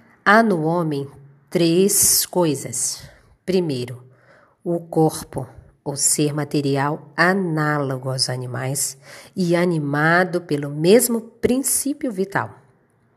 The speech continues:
Segundo, a alma, o ser imaterial, espírito encarnado no corpo.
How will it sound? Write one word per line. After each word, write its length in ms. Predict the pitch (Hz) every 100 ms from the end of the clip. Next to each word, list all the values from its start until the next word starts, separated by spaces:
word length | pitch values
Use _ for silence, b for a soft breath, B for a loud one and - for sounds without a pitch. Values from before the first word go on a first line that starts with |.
| _ _ _ _ B B B B B
Segundo, 600 | - - 170 156 143 135 - B B B B -
a 320 | 170 165 151
alma, 460 | 156 143 - 117 - - _ -
o 120 | 147
ser 400 | - - 139 139
imaterial, 680 | 143 147 143 143 131 120 117 - _ B B B B
espírito 720 | 135 131 - - 175 165 165 - -
encarnado 800 | 160 160 160 131 120 135 131 131
no 100 | 123
corpo. 480 | - - - -